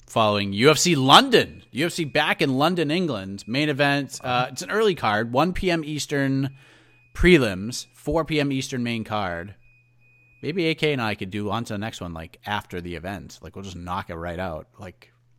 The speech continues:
Speaker 1: it, the, maybe we'll just do something crazy.
Speaker 2: I'll say live?
Speaker 1: Ooh.
Speaker 2: Live.
Speaker 1: Maybe.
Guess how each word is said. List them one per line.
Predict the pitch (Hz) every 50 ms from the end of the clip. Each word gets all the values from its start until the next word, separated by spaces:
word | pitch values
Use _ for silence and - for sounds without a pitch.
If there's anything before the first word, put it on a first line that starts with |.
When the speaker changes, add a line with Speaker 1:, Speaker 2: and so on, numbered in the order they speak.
| _ _ _
Speaker 1:
it, | - 87 87
the, | 101 92 - - _ _ _
maybe | 95 90 101 117 117
we'll | 123 127
just | 117 110 -
do | 131
something | 120 - 123 101
crazy. | - - 107 123 139 107 - - - - -
Speaker 2:
I'll | 110 117
say | - 127 101
live? | 95 90 82 87 110 175 285 - - _ _ _ _ -
Speaker 1:
Ooh. | 117 143 214 311 403 415 370 330 131 110 95 82 78 87 85 - - _ - - - _ _ -
Speaker 2:
Live. | 90 95 101 98 - 135 156 196 208
Speaker 1:
Maybe. | 226 247 320 392 415 392 - 98 -